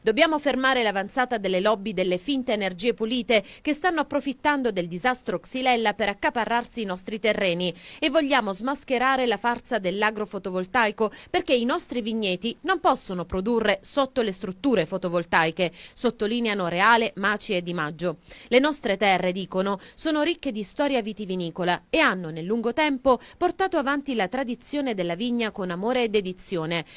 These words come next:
invitando clienti ed esportatori esteri a guardare dal vivo le lunghe distese di terra coltivate e lavorate con fatica e sudore e mantenendo viva la storicità del territorio."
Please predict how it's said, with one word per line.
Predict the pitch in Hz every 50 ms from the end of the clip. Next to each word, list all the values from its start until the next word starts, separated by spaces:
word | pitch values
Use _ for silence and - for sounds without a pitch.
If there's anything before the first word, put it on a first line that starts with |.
| - -
invitando | - 269 262 240 262 254 269 240 220 196 180 180
clienti | 175 - 202 214 240 262 320 311 285 - 302
ed | 277 233
esportatori | 262 247 - - 254 254 - 269 254 262 277 262 269
esteri | 269 269 262 262 - - 226 226 202
a | 190
guardare | 208 190 208 214 208 262 254 240 208
dal | 185 180 165 165
vivo | 165 175 233 226 202 214
le | 196 190 180
lunghe | 202 202 277 320 294 240 170 156
distese | 151 156 - - - 240 233 226 - 214
di | 185 170 175
terra | - 247 240 233 233 226 220 208 -
coltivate | - 381 392 302 - 311 254 277 285 285 269
e | 214
lavorate | 190 190 190 208 214 226 233 233 214 180
con | - 185 170
fatica | 170 - 180 - - 156 -
e | 180 170
sudore | - - 233 220 170 143 151 170 175 165 - - -
e | - 247
mantenendo | 262 294 320 285 - 302 302 320 311 277 240 214
viva | 185 233 262 226 220
la | 202 -
storicità | 170 - - - - - 240 - - 208 190 190
del | 190 185 180 175
territorio." | - 170 156 160 147 - 147 135 139 151 151 143